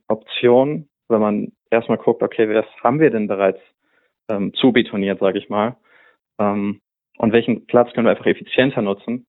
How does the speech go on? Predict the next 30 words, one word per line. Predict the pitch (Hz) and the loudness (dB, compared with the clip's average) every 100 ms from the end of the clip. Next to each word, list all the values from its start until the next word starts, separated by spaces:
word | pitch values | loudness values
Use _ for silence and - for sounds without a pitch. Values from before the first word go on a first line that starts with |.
| _ - - | _ -12 -6
bevor | 104 - 104 | -2 0 2
wir | 107 | 2
jetzt | 101 95 - - - | 2 -2 -8 -20 -2
weiter | 110 107 101 | 2 2 0
in | |
die | 98 | -2
Breite | 98 101 101 98 | 0 2 0 -4
gehen. | 98 95 92 _ _ _ _ _ _ _ _ _ - | -8 -8 -10 _ _ _ _ _ _ _ _ _ -2
Ähm, | 95 95 95 - _ - | -2 0 -4 -8 _ 0
dazu | 113 | 2
braucht | 123 123 | 4 4
man | 127 | 4
aber | 120 | 2
eine | 123 117 | 2 -2
gute | 127 127 92 | -4 -2 0
Analyse | 113 107 139 117 123 - | 0 2 2 2 -2 -2
von | 110 | -2
all | 110 113 | 0 0
den | 107 | 0
Flächen, | - 110 117 | -2 -2 -2
die | 107 | -2
wir | 101 107 | -2 0
haben, | 110 127 139 _ _ _ _ - | 0 0 -6 _ _ _ _ -6
ähm, | 107 107 104 104 - - | -2 0 0 -4 -8 -6
und | 110 | 0
Gebäude, | 107 117 123 110 | 2 4 4 2
die | 104 | 0
wir | 104 | -2
vielleicht | - 101 95 | -2 -4 -2
auch | 101 | -4